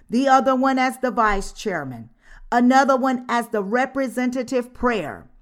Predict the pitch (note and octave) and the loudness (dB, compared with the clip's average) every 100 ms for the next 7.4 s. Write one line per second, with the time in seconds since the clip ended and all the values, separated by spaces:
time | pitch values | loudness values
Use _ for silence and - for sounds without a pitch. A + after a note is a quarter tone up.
0 | - - - - - - B3+ C4+ C#4 C#4 | -20 -20 -20 -20 -18 -12 -4 2 4 2
1 | C4+ _ _ _ G#3+ C4+ C#4+ A#3 G#3+ G3 | 0 _ _ _ 0 2 4 2 0 -2
2 | G3+ G#3 - _ _ - A3+ A#3+ B3 B3+ | -4 -6 -10 _ _ -2 0 0 -2 -4
3 | B3+ C#4+ C4+ - G#3 G3+ G3+ G3+ A3 G#3+ | -2 -4 -4 -2 -2 -2 -6 -8 -6 -6
4 | - A3 A#3 A#3 F#3+ C3+ A#2 C#3 _ _ | -2 0 0 -2 -8 -8 -14 -18 _ _
5 | - _ _ _ _ _ _ _ _ _ | -20 _ _ _ _ _ _ _ _ _
6 | - - - - C4 D#4 D#4+ - C#4+ C4+ | -20 -20 -20 -6 0 2 0 -8 -2 0
7 | B3 A#3+ A3 G#3 | 0 0 -2 -2